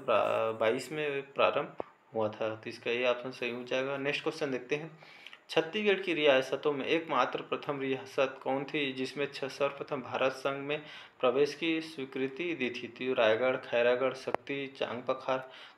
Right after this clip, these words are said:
तो इसका बी ऑप्शन सही हो जाएगा, खैरागढ़। तो छत्तीसगढ़ की रियासतों में एकमात्र प्रथम रियासत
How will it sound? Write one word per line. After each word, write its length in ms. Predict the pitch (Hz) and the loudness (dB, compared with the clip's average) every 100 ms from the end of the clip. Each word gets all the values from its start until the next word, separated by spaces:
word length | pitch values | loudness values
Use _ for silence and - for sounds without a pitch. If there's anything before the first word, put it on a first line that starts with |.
| - | -6
तो 60 | |
इसका 220 | 131 - 123 | -4 -2 -2
बी 200 | 139 143 | 2 2
ऑप्शन 260 | 131 143 | 2 -2
सही 200 | 135 123 | -2 -2
हो 140 | 127 139 | 0 0
जाएगा, 240 | 139 143 | 0 0
खैरागढ़। 520 | 143 123 120 131 151 | 0 0 2 4 2
तो 160 | 147 139 | 0 -4
छत्तीसगढ़ 600 | - 139 - 165 160 156 | -4 -4 -2 0 0 2
की 100 | 156 | 0
रियासतों 540 | 139 123 120 131 147 | 4 2 2 -4 -4
में 120 | 147 | -2
एकमात्र 400 | 151 139 117 - | -2 -2 -2 -4
प्रथम 380 | - 117 - 143 | -6 -10 -8 -6
रियासत 540 | 139 139 123 139 139 | 0 0 2 -2 -2